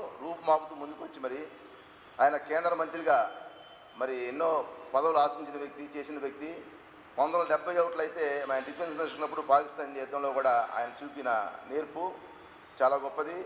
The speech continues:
మరి వ్యవసాయ మంత్రిగా చేశాడు, కార్మిక మంత్రిగా చేశాడు, మరి, ఆ, మరి ఆహార భద్రతా కమిటీలో కూడా ఆయన ఉన్నాడు.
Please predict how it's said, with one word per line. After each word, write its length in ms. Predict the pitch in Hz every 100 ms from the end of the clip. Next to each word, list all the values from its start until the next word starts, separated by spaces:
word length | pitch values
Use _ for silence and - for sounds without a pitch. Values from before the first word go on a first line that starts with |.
| -
మరి 120 | 110
వ్యవసాయ 280 | 117 131 147 147
మంత్రిగా 260 | 143 143 139
చేశాడు, 340 | 139 139 139 156 -
కార్మిక 340 | 120 143 143 139
మంత్రిగా 280 | 135 139 135
చేశాడు, 380 | 135 143 139 151 156 - - - - - - 147
మరి, 200 | 147 143 131 123
ఆ, 260 | 98 87 120
మరి 160 | 127 123 117 113 82 - - - 131
ఆహార 240 | 160 160 151 131
భద్రతా 300 | 135 151 - -
కమిటీలో 320 | 135 151 151
కూడా 120 | 139 135
ఆయన 120 | 127
ఉన్నాడు. 260 | 131 135